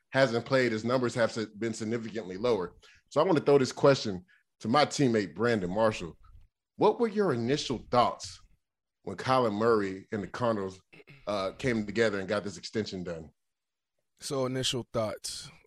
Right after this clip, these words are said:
Speaker 2: win-win for Kyler and the, uh, Cardinals, uh, but a lose-lose for,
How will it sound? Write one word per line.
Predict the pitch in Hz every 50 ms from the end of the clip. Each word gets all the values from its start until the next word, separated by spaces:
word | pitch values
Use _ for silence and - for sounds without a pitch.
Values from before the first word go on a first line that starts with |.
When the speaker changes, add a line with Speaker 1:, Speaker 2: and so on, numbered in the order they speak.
| _ _ -
Speaker 2:
win-win | 113 131 147 151 139 131 135 135 131 123
for | 117 - - 120 117 110
Kyler | - - - 123 120 120 120 120 123 123 127 127 - - _ _ _ -
and | 110 113 113 110 107 107 104 95
the, | 107 107 107 104 101
uh, | 101 98 95 -
Cardinals, | - - 101 95 98 82 - 101 90 87 87 - - - - _ _ -
uh, | 104 98 95 90 87 80 - - - _ _ _
but | - 110 110 107
a | 107
lose-lose | 110 110 120 123 120 110 98 101 107 110 113 113 110 104 98 90
for, | - - - 107 107 104 101 101 98 95 92 95